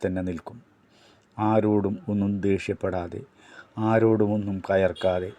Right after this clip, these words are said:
ആരോടും കുത്തിത്തിരിപ്പോ അല്ലെങ്കിൽ വേണ്ടാതീനമോ പറയാതെ,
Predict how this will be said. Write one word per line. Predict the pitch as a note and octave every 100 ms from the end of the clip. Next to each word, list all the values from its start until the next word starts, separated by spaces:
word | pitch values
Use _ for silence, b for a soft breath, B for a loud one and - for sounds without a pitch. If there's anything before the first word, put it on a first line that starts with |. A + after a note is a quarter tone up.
| - B B B -
ആരോടും | A#2 A#2+ A#2 A2 A2+ - -
കുത്തിത്തിരിപ്പോ | - G#2+ A#2+ A2+ A2 G#2 - G2 F#2 - A2
അല്ലെങ്കിൽ | G#2 G#2 G2+ G2
വേണ്ടാതീനമോ | G2+ G2+ G#2+ A2 A2 G#2+ G#2 G2 G2
പറയാതെ, | F#2 F#2+ F#2+ F2+